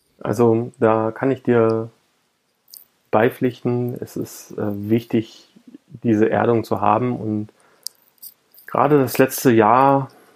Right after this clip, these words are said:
nach dem Jobwechsel, ähm, habe ich das für mich auch wieder sehr zu genießen gelernt,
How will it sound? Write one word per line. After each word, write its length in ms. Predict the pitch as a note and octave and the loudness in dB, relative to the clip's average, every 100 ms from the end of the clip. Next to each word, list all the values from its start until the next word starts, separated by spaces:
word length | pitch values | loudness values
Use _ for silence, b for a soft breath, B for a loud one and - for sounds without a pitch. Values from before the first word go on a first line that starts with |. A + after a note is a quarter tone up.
| b - _ | b -20 _
nach 220 | - A#2 A2+ | -4 -2 -2
dem 180 | A#2 | -2
Jobwechsel, 960 | G#2+ A2+ - B2 - B2+ A#2+ A#2+ B2 - _ - | 2 0 0 -4 0 0 2 2 0 -8 _ -10
ähm, 500 | A2 A2 G#2+ G#2+ G#2+ | -6 -2 -2 -2 -2
habe 120 | A#2+ | -2
ich 60 | A#2 | 0
das 120 | A#2 | 0
für 120 | A#2 | 0
mich 200 | A#2 B2+ | 0 0
auch 140 | A#2+ A2+ | -4 -2
wieder 340 | A2 G#2+ G#2+ | 0 2 0
sehr 340 | G2+ A2 A#2 - | 2 2 2 0
zu 140 | A2+ | 0
genießen 360 | G#2+ A2+ A#2 A2+ | 0 0 0 0
gelernt, 460 | G2+ G2+ G2+ G2+ | 0 0 -4 -6